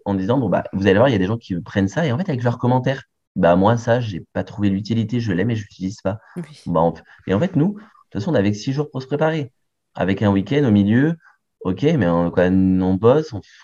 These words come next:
Speaker 1: on a, malheureusement, on fait beaucoup, on a, on travaille beaucoup. Donc, on a, en fait, on avait le samedi et le dimanche et après, sur la semaine, bon, bah, du coup, c'était que le soir tard. Bon, du coup, ça, on court un peu dans tous les sens. Et, euh, et donc, bon, au final, on a,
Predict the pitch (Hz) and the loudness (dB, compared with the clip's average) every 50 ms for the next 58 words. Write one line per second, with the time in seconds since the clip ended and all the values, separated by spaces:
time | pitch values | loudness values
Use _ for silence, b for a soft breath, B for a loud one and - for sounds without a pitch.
0 | _ - 85 87 85 80 82 87 90 90 90 92 92 92 101 117 123 120 110 113 | _ -12 -10 -8 -6 -4 -2 -2 -2 -2 -2 -2 -2 0 0 2 0 0 0 -2
1 | - 85 82 90 95 - - 107 104 101 95 92 92 90 85 85 85 85 82 - | -4 -6 -6 -8 -10 -8 -6 -4 -2 0 0 0 0 0 -2 -2 -4 -6 -8 -6
2 | - 90 87 90 98 98 98 - 175 196 190 190 B B B B B B - - | -4 -2 0 0 0 0 0 0 -2 -2 -2 -4 B B B B B B -6 -4
3 | 87 85 92 90 87 90 92 95 95 95 95 107 175 - - 101 98 92 95 - | -2 0 0 0 2 2 4 4 4 4 4 4 2 0 0 0 0 0 0 0
4 | 117 107 117 123 110 98 98 104 127 185 214 - 107 85 - - - 151 156 147 | 0 0 0 0 0 -2 -2 -2 -2 -2 -4 -2 -2 -2 -2 -4 -4 -4 -4 -4
5 | - - 85 92 107 107 156 170 156 107 95 90 87 87 82 - 110 - - 147 | -2 -2 -2 -2 0 -2 -2 -2 0 -2 -2 -2 -2 -4 -4 -6 -8 -8 -10 -8
6 | - - - - - 110 107 110 107 - 110 117 110 - 120 131 139 143 135 110 | -8 -8 -6 -2 0 0 0 0 0 -4 -4 -4 -2 0 2 2 2 2 0 -2
7 | 98 B B B B B B B B B B - - - _ _ - - 82 87 | -4 B B B B B B B B B B -10 -10 -12 _ _ -6 -4 -4 -4
8 | 95 135 147 147 - 92 85 82 80 85 82 - 120 120 123 120 127 117 110 101 | -4 -4 -6 0 2 4 4 4 4 0 0 0 0 0 2 2 2 0 0 0
9 | - - 92 92 - 165 170 - - _ _ - 104 101 98 95 92 87 90 90 | 0 -2 -2 -2 -2 -4 -6 -6 -10 _ _ -2 0 2 4 4 4 4 2 2
10 | 85 85 85 82 82 80 80 76 76 76 - - - - _ _ _ _ _ _ | 2 2 0 0 0 0 -2 -2 -4 -6 -8 -10 -14 -20 _ _ _ _ _ _
11 | _ _ _ _ _ _ _ _ _ _ _ _ _ _ _ _ _ _ _ - | _ _ _ _ _ _ _ _ _ _ _ _ _ _ _ _ _ _ _ 0
12 | 101 95 90 87 82 73 - - - - - 87 98 98 - 107 107 104 104 101 | 0 2 2 0 -2 -2 -4 -6 -6 -4 -2 -2 -2 0 2 2 4 4 4 2
13 | - 87 85 80 82 - | 0 0 -2 -2 -2 -4